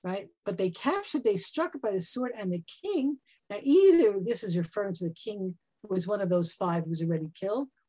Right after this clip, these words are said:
or they already had time to appoint a new king, which is odd. And he captures, uh, here, this is Mitzudas. Maybe they had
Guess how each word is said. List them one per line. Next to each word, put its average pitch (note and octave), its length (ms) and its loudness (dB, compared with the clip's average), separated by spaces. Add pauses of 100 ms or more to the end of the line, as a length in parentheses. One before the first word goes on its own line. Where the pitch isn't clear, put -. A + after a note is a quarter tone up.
(120)
or A3 120 2
they G#3+ 160 6
already A#3+ 220 2
had A#3 160 -2
time A#3 280 -4
to G#3+ 100 -8
appoint G#3 280 -8
a G#3+ 80 -8
new F4+ 220 0
king, E3 200 -6
which E3+ 280 -6
is D#3 80 -14
odd. D#3+ 320 -10 (520)
And A#3 160 6
he C4 120 6
captures, B3+ 720 0
uh, G3+ 300 -2 (180)
here, F#3 360 -2 (360)
this G3 160 -8
is F#3 120 -8
Mitzudas. F#3 540 -4
Maybe A3+ 360 0
they A3+ 160 2
had A3 260 0